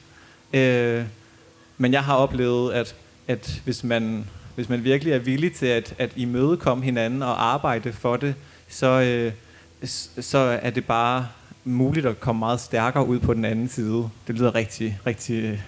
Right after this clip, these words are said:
klamt og sådan selvhjælpsagtigt, men, men, men jeg har, altså, jeg har haft en tendens til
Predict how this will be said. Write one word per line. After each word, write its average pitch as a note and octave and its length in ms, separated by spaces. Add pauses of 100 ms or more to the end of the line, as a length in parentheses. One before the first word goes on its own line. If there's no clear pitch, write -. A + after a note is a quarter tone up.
klamt A2+ 340
og A2 120
sådan A#2+ 140
selvhjælpsagtigt, B2+ 920 (280)
men, B2 320 (320)
men, B2+ 460
men B2 180
jeg C3+ 100
har, C3 380 (220)
altså, B2 120
jeg C3+ 80
har D3+ 60
haft D3+ 120
en D3+ 80
tendens C#3+ 380
til B2+ 300